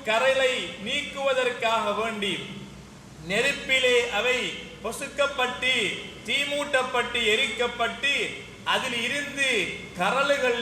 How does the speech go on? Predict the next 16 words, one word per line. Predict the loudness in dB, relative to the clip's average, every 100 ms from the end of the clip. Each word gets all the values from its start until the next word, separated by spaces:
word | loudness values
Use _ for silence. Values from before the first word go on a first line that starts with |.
| 0
நீக்கப்பட்டு, | 0 0 0 0 -4 0 0 0 -2 -6 -14 -4 0
அது | 0 0 0
தனி | 0 2 -2 -2
இரும்பாக | -2 -2 -2 4 6 6 4 2 2 0 -6 -14 -4
தேவைக்கேற்ற | 2 2 4 0 2 2 2 2 0 0
மாதிரி | 0 0 0 -2 0 -2
எந்த | 0 2
அளவுக்கு | 4 4 0 -4 0 2
மாற்றப்படுகிறதோ, | 2 0 -2 -2 0 0 2 4 4 4 0 -8 -12 -4
அதே | -2 2 0 0
போன்று | -4 -2 -2 -2 -4 -6 -12 -4 -2
உள்ளத்திலே | 2 2 2 -2 2 4 4 2 -2
இருக்குகின்ற | -2 -2 -2 -4 -4 -2 -4 -2
கரல்கள், | 0 2 2 2 2 0 -4 -8 -10 -6
உள்ளத்திலே | 2 4 4 2 2 4 4
இருக்கக்கூடிய | 2 0 0 0 -2 -6 -4 0